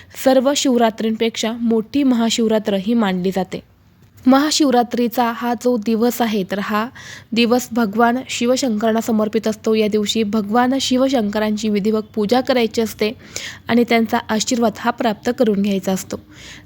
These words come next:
त्याचबरोबर या दिवशी काही उपाय देखील केले जातात. आज या व्हिडिओमध्ये मी तुम्हाला एक उपाय सांगणार आहे. आपल्याला नंदीच्या कानामध्ये असे दोन शब्द हे बोलायचे आहेत. हे शब्द बोलताच आपली इच्छा ही नक्कीच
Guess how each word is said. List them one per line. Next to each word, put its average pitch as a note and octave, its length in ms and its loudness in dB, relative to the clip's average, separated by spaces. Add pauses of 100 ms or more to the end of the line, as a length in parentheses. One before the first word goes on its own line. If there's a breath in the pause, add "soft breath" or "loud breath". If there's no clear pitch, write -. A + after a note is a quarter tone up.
त्याचबरोबर C4 560 2
या B3 100 0
दिवशी A3+ 380 -2
काही B3 320 -2
उपाय A#3 300 0
देखील A3+ 300 -2 (100)
केले G#3 180 4
जातात. F#3+ 240 -2 (180)
आज A3+ 180 0
या C4 60 4
व्हिडिओमध्ये B3 600 2
मी C4 180 -2
तुम्हाला A3 360 0 (120)
एक A#3 220 -4
उपाय A3+ 260 2
सांगणार G3+ 340 0
आहे. F#3 200 -4 (600 loud breath)
आपल्याला B3 560 2 (560 loud breath)
नंदीच्या A#3 520 2
कानामध्ये A3+ 680 0 (160)
असे A3 220 -2
दोन A3 320 2
शब्द G#3+ 320 0
हे G3 220 0
बोलायचे F#3+ 480 0
आहेत. F#3 200 -2 (460 loud breath)
हे A#3+ 80 4
शब्द A#3+ 300 2
बोलताच A#3 640 2
आपली G#3 260 -6
इच्छा A3+ 540 -4
ही - 120 -4
नक्कीच G#3+ 520 0